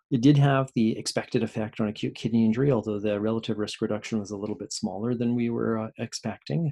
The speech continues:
but it was about a sixteen percent relative risk reduction in acute kidney injury that was statistically significant. And in fact, that was the only short-term benefit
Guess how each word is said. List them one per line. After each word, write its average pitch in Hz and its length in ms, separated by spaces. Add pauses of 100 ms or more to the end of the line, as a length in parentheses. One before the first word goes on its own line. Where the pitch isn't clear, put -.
(140)
but 107 120
it 107 80
was 101 140
about 95 160
a 98 60
sixteen 110 480
percent 110 340
relative 101 340
risk 101 280
reduction 104 400
in 101 120
acute 147 300
kidney 104 300
injury 113 280
that 113 140
was 95 220
statistically - 580
significant. 117 720 (420)
And 113 140
in 113 100
fact, 110 340
that 113 180
was 113 240
the 110 180
only 123 380
short-term 107 640
benefit 101 500